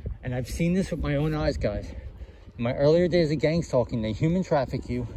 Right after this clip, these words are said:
That's what they do. They sell your soul pretty much to just thugs who just do it for gift cards.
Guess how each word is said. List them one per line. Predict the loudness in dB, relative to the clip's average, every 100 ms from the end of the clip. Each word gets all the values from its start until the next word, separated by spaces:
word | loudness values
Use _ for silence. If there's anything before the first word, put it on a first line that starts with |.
| -8 -8 -12 -16 -18 -18 -12 -4
That's | -4 -2
what |
they | -4
do. | -2 -2 -2 -2 -4 -4 -6 -6 -2
They | 0 0
sell | 0 2 4
your | 4 2
soul | 2 2 4 4
pretty | 2 2
much | 2 2 0 -2 -4
to | -4
just | 0 2 2
thugs | 0 0 2 0 0 -4 -8 -2 2 2 2
who | -2
just | -2 -2 -2
do | 0 -2
it | 0
for | 4 4 4 -4 -4
gift | -4 -2
cards. | -2 -2 -6